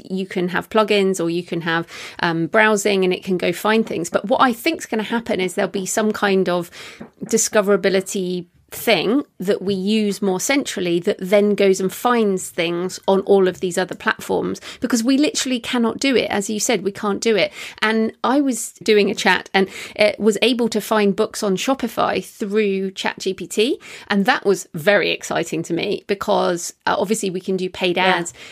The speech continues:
Speaker 1: but the idea of generative search around much more nuanced things, I think is very interesting. So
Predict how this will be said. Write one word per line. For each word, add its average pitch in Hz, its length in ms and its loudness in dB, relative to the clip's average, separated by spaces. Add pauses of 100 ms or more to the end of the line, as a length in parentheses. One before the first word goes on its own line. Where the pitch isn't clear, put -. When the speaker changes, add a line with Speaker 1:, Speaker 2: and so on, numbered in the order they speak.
(120)
Speaker 1:
but 214 140 0
the 220 100 4
idea 240 400 2
of 196 80 -4
generative 208 580 -2
search - 580 -2
around 190 460 0
much - 240 -4
more 196 160 0
nuanced 202 920 0
things, 202 640 0
I 196 60 0
think 220 260 -2
is 185 80 -2
very 214 300 2
interesting. 190 580 -6
So 208 160 -2